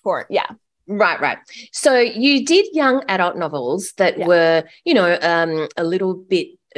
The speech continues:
Speaker 2: mystery, maybe a touch otherworldly, and now, and then you moved into rom-coms. Why?
Speaker 1: <laughs> Well, I honestly think that it was for similar reasons to the reason we s-,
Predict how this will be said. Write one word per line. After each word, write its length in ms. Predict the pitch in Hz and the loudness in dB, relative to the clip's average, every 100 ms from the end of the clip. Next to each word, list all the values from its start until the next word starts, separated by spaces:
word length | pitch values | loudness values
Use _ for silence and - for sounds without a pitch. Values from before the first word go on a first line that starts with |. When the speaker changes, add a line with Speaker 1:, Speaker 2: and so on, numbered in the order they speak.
| 107 | -12
Speaker 2:
mystery, 680 | - 233 247 - 226 214 208 | -6 -6 -4 0 0 2 0
maybe 320 | 196 185 180 160 | 0 0 -2 -4
a 80 | |
touch 360 | - - 196 - - | -6 -10 -12 -12 -4
otherworldly, 760 | 180 175 175 226 233 240 233 220 | -2 0 2 4 4 4 4 4
and 100 | 220 | 2
now, 280 | 240 302 302 | 0 0 2
and 80 | 220 | 2
then 140 | 233 | 4
you 60 | 277 | 2
moved 240 | 170 175 | 0 -2
into 160 | 208 269 | -6 -2
rom-coms. 520 | 339 440 294 151 - _ _ | -2 -2 -6 -8 -10 _ _
Why? 760 | 202 175 185 175 151 135 175 _ _ _ | -16 -4 0 2 0 -4 -14 _ _ _
Speaker 1:
<laughs> 100 | - - 403 370 339 - - 480 - - | -6 -2 0 2 -2 -4 -14 -12 -10 -8
Well, 500 | 214 240 285 302 311 - - _ _ - | -2 2 4 4 2 -6 -20 _ _ -6
I 140 | 285 | -4
honestly 440 | - 285 466 494 392 | 0 0 0 2 2
think 320 | - 254 262 | 0 -4 -2
that 100 | 262 | -2
it 60 | 240 | 0
was 160 | 233 | -2
for 140 | - 254 | -2 -6
similar 460 | - 220 240 269 | -4 -4 0 0
reasons 500 | 220 196 202 233 233 | 0 -2 -4 -4 -6
to 480 | - - 214 202 202 185 | -8 -6 -2 2 2 0
the 120 | 202 | -2
reason 280 | 202 214 220 | -2 -2 -2
we 80 | 220 | -4
s-, 220 | - | -6